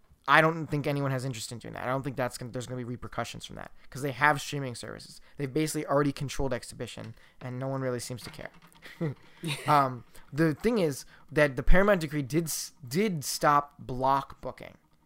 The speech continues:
Speaker 1: for studios. And that was basically that if I'm Disney, I have, I can go to a theater and I'm like, "Listen, do you want Star Wars and Avengers?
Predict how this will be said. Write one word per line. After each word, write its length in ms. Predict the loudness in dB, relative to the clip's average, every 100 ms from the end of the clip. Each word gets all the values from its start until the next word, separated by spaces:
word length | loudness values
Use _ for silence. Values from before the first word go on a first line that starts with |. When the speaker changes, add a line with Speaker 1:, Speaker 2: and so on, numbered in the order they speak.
| _ _ _ -18
Speaker 1:
for 260 | -2 -2
studios. 720 | -2 -6 -10 -10 -14 -14 -18 -20 -20 _ _ -4
And 140 | 2
that 180 | 6 6
was 140 | 4 2
basically 640 | 2 0 -4 -8 -8 -10 -8
that 120 | -4 -2
if 100 | 2
I'm 260 | 2 0 -2
Disney, 500 | -4 -4 -8 -14 -18 -20 -6
I 160 | 0 2
have, 240 | 0 -2
I 140 | -6 -4
can 160 | -4
go 140 | -2 0
to 100 | 0
a 40 |
theater 260 | -2 -2 -2
and 100 | -4
I'm 60 |
like, 180 | -6 -6
"Listen, 280 | -8 -8 -12 -20 -20 _ _
do 100 | -8
you 240 | -4 -2 -2
want 600 | -2 0 -2 -4 -10 -18 _ _ _ -10
Star 420 | -6 0 2 4
Wars 260 | 4 2 0
and 100 | -4
Avengers? 760 | -6 -8 -6 -4 -2 -4 -8